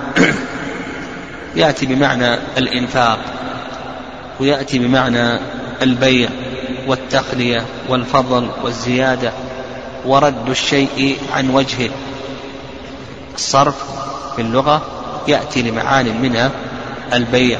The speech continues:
والتخلية والفضل والزيادة ورد الشيء عن وجهه. وأما في الاصطلاح فالصرف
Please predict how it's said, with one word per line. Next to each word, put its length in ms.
والتخلية 560
والفضل 480
والزيادة 640
ورد 340
الشيء 600
عن 100
وجهه. 640
وأما 320
في 80
الاصطلاح 520
فالصرف 560